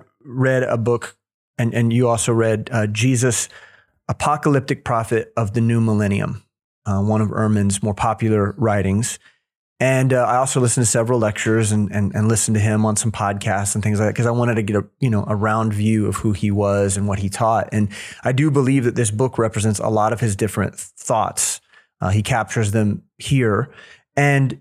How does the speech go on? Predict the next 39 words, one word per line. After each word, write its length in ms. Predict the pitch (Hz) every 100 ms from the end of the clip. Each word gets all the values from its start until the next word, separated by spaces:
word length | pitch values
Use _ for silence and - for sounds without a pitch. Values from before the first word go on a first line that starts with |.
| _
in 220 | 156 170 175
Jesus 340 | 185 175 170
Apocalyptic 640 | - 151 139 139 127 110
Prophet, 560 | - 156 170 170 113 110
he 140 | 156
presents 420 | 143 143 143 135 131
many 280 | 135 143
of 100 | 131
the, 120 | 120 - _
the 80 | 123
most 220 | 123 120 -
common 440 | - 143 135 123 -
ideas 600 | 113 110 113 113 110 98
that 220 | 107 101
are 160 | 110 104
in, 340 | 104 101 104 -
you 100 | 101
know, 100 | 95
all 220 | 107 107
of 60 |
his 160 | 101 95
writings. 540 | 110 113 104 98 101 - - - - - -
But 80 | 127
one 160 | 170
of 60 | 170
the 60 |
very 200 | 143 160
first 400 | 156 - 151 156
ideas 380 | - 135 127 131
that 100 | 123
Ehrman 340 | 127 139 127 113
proposes 560 | 120 139 165 139 123
in 80 | 113
the 60 | 110
book 440 | 147 170 127 - - - - _
is 160 | 135 127
that 160 | 127
the 80 | 127
Gospels 680 | 107 131 147 - 135 127 120